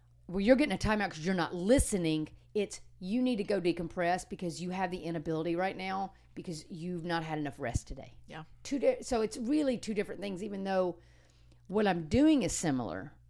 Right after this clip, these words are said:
Speaker 1: but I'm leaving him in there longer than I would a timeout
Speaker 2: Mm-hmm.
Speaker 1: because he needs to <laughs> decompress.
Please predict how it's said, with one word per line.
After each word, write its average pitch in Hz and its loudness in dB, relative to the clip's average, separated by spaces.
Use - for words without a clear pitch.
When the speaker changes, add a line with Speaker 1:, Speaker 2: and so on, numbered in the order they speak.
Speaker 1:
but 220 0
I'm 196 -2
leaving 214 0
him 185 -4
in 214 0
there 170 0
longer 165 -2
than 170 -2
I 165 0
would 180 6
a 208 4
timeout 120 -4
Speaker 2:
Mm-hmm. 185 -6
Speaker 1:
because - 0
he - -8
needs 156 -2
to 170 -2
<laughs> - 10
decompress. - -4